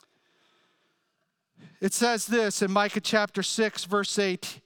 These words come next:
"He has shown you, O man, what is good, and what does the Lord require of you? But to do justly, to love mercy, and to walk humbly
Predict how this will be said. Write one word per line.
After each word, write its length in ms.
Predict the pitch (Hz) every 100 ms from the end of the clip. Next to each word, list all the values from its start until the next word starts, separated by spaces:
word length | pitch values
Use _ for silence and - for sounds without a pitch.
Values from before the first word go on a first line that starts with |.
| _
"He 180 | - 214
has 180 | 220 190
shown 380 | - 240 233 226
you, 180 | 220 202
O 180 | 196
man, 340 | 185 196 196 190
what 120 | 180
is 140 | 170
good, 480 | - 202 208 202 185 - _ -
and 180 | 175 190
what 200 | 214 214
does 180 | 220 180
the 100 | 185
Lord 420 | 185 185 185 180
require 520 | 175 - 185 180 170
of 100 | 151
you? 380 | 165 165 131 120 _ _ _ _ _ _ _ _ - -
But 220 | 208 202
to 160 | 226 208
do 160 | 208
justly, 760 | 190 180 233 226 - 240 233 196 _ _ _
to 120 | -
love 300 | 202 185 170
mercy, 680 | 180 226 226 - 226 214 190 - _ _
and 200 | 170 185
to 120 | -
walk 380 | 185 185 180 -
humbly 800 | - - - 214 180 156 143 135